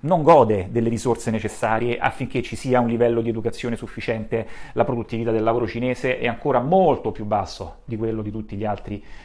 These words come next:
paesi, eh, industrializzati. Non c'è una sufficiente copertura sanitaria e a questo punto la scelta di av-, di andare verso un'economia dei sussidi e quindi di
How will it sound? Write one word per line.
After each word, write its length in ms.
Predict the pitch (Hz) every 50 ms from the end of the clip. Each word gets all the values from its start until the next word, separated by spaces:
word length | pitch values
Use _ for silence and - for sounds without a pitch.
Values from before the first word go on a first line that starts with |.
| - -
paesi, 560 | 101 101 101 104 101 92 90 101 98 101 -
eh, 800 | - 101 95 92 92 92 92 92 92 92 95 92 92 95 95 -
industrializzati. 880 | - - - 107 98 - - 95 98 90 92 95 90 87 90 - - - - - - - - - - - - - - - - - - - - - - - - - - - - - - - - - - - - - - - - - - - - - - - - - - - - -
Non 160 | - 147 151
c'è 180 | 139 - 160
una 120 | 156 - 113
sufficiente 480 | - 123 - - - 131 123 - 127
copertura 400 | 110 117 104 - - - 123 120
sanitaria 720 | 101 117 120 147 147 170 175 180 196 208 208 202 208 202 - - - - - - - - -
e 100 | - 180
a 120 | 165 -
questo 440 | - - 185 180 - - - 208 196
punto 720 | 202 165 139 127 127 131 - - 160 156 156 - - - - - - - - - - - - - - - - -
la 120 | 131 139
scelta 500 | - - - - 208 208 196 202 - 175
di 140 | 147 139 147
av-, 220 | 143 131 131 127 127
di 100 | 123 135
andare 500 | 139 135 135 151 160 139 117 110 107 107
verso 340 | 110 151 160 151 - - 131
un'economia 500 | 120 117 - 127 120 120 123 - 131 117
dei 140 | 117 120 117
sussidi 580 | - 165 - - - 139 113 113 120 147 156
e 140 | - 127 -
quindi 320 | - 160 156 143 127 123
di 280 | 113 135 143 139 139 -